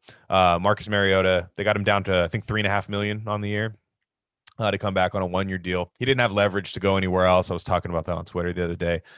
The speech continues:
Like, he doesn't have the leverage to go. There's just not the amount of jobs that, starting jobs around. I, I don't think there's any really with, eh, eh,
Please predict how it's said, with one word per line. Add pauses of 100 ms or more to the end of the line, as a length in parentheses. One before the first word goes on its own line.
(160)
Like,
he
doesn't
have
the
leverage
to
go. (1040)
There's
just
not
the
amount
of
jobs
that, (520)
starting
jobs
around.
I,
I
don't
think
there's
any
really
with, (380)
eh, (100)
eh,